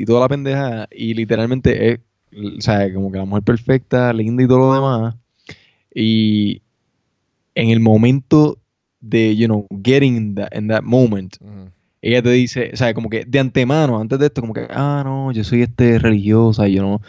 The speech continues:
Speaker 1: yo no creo en tener, pues, o sea, como que, you know, relaciones ahí", eh, pero de momento hay como que un but. Y
Speaker 2: Ujú.
Speaker 1: literalmente es como que, eh, pues yo, pues, you know,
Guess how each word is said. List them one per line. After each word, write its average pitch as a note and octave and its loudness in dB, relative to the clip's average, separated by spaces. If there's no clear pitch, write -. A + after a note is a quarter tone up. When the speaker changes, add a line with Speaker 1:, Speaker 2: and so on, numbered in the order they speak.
Speaker 1:
yo G#2+ 4
no A#2+ 4
creo B2+ 4
en B2 2
tener, A#2+ 0
pues, A2+ 0
o - -18
sea, A2 0
como G2 -4
que, F#2 -8
you G2+ -2
know, G2+ -6
relaciones F#2 0
ahí", A#2 2
eh, F#2+ 0
pero A#2+ 6
de A#2+ 6
momento A#2+ 2
hay C3 2
como C3 2
que C3+ 2
un A2+ -4
but. - -2
Y A2 -18
Speaker 2:
Ujú. G#2+ -6
Speaker 1:
literalmente A#2 0
es A2+ -2
como A#2 -4
que, A2+ -6
eh, D#3+ -6
pues A#2+ 0
yo, C#3 4
pues, B2 -4
you B2+ -4
know, A2 -6